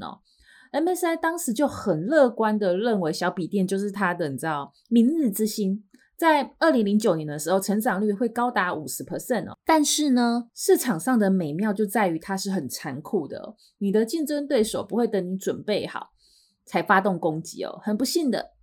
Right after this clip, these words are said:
二零零九年的时候呢，很多品牌都看到了这一块蛋糕，所以他们也都认为小笔电有机可图，纷纷投入市场。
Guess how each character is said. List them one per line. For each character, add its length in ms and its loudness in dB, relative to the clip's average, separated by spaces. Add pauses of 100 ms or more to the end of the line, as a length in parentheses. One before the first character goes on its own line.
(220)
二 120 8
零 140 6
零 160 6
九 180 4
年 160 -4
的 120 -4
时 240 -6
候 220 -2
呢， 200 -2
很 220 2
多 120 4
品 240 -2
牌 360 -8 (260)
都 160 0
看 280 2
到 200 6
了 300 0 (100)
这 140 4
一 60 6
块 240 0
蛋 280 -2
糕， 380 -8 (440)
所 140 2
以 20 6
他 140 2
们 100 2
也 120 2
都 120 2
认 200 2
为 120 0
小 240 -4
笔 160 -6
电 240 -2
有 140 -4
机 260 -8
可 240 -6
图， 220 -10
纷 240 0
纷 160 -2
投 180 -2
入 160 0
市 200 -2
场。 300 -12